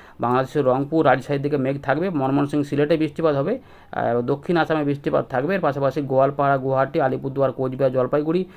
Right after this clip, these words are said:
এবং সিকিম, ভুটানেও বৃষ্টিপাত থাকবে। অর্থাৎ উত্তরবঙ্গে কিন্তু লাগাতার বৃষ্টিপাত রয়েছে, ভারী থেকে অতি ভারী বৃষ্টিপাত রাত থেকে সকালে জারি থাকবে এবং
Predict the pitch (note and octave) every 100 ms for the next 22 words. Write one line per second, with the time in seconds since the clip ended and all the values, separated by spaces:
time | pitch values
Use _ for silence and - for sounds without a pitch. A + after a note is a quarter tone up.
0 | - D#3+ F3+ E3+ - C#3 D3+ C#3 C3 C#3+
1 | F3 C#3 B2 C3+ D#3 E3 - A#2 A#2 B2
2 | C3+ - - - - C3 B2+ D3 C#3+ -
3 | - - D3 C#3+ G3 D#3+ D3 D3+ F#3 C#3+
4 | B2 C3 D3+ C3 C3+ C#3 C3 B2+ A#2 A#2+
5 | D#3 D#3+ D#3 D3 E3 D3+ C#3+ C#3+ E3+ C#3+
6 | C3 - C#3 C3+ C3 C3+ F#3+ - - -
7 | C3 C#3 E3+ C#3+ C3+ F#3 D#3+ D3+